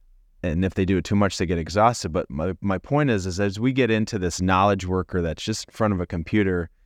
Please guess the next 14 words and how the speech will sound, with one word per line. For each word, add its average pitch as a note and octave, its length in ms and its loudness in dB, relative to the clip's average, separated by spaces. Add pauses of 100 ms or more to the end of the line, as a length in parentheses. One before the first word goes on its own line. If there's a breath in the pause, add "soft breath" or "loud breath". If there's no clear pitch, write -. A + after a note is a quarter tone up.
(160)
that F2+ 100 -2
has G2 200 4
everything A2 460 2
at F#2+ 160 0
their F2 180 0
fingertips, G2+ 920 -4 (640)
I G2 80 0
don't G#2+ 160 0
think A#2 180 -4
we A2 100 4
do G#2 240 2
some G2 300 0
of F#2 80 0
these E2+ 380 -4